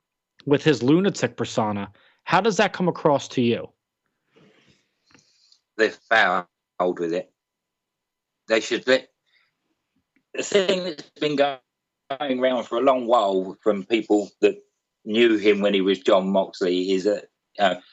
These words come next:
Speaker 2: they need to let Jon Moxley out occasionally. And I don't mean the Jon Moxley that used to hit people with bottles and things.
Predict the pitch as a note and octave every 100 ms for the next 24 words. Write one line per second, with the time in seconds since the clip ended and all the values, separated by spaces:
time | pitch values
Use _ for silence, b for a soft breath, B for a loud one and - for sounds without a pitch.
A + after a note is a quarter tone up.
0 | B - A#2+ A2 B2 B2 - G#2+ A2+ -
1 | - A2+ G#2 A2+ A2+ - G2+ F#2+ F#2+ F2+
2 | - G2 F2+ F2+ F2 F#2 G2 G2+ C3 A#2
3 | F#2 G2+ F#2+ F#2+ F#2+ G2 F#2+ G#2+ G2 G2
4 | - - F#2+ F#2 G#2+ G2+ G2+ F#2+ E2 A#2+
5 | A2 G2+ G2 F2+ F#2+ - G#2 - F2 E2+
6 | D#2+ F2+ F2